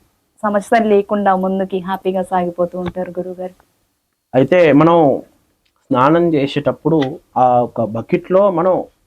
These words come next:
Speaker 2: ఒక స్పూను దొడ్డుప్పుతోని చేసుకుంటే, అసలు ఈ మీనరాశి వాళ్ళకి, వీళ్ళకు కూడా నర,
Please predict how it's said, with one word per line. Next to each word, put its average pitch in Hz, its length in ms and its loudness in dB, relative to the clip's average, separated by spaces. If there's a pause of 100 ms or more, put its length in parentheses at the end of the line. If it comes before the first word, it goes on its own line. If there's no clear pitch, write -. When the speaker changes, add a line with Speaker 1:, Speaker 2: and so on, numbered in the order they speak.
Speaker 2:
ఒక 120 480 -2
స్పూను 160 500 0 (440)
దొడ్డుప్పుతోని 131 880 -4 (280)
చేసుకుంటే, 120 640 -6 (600)
అసలు 170 220 4
ఈ 147 180 2
మీనరాశి 165 560 2
వాళ్ళకి, 151 640 -2 (580)
వీళ్ళకు 135 240 2
కూడా 147 400 0 (200)
నర, 120 440 0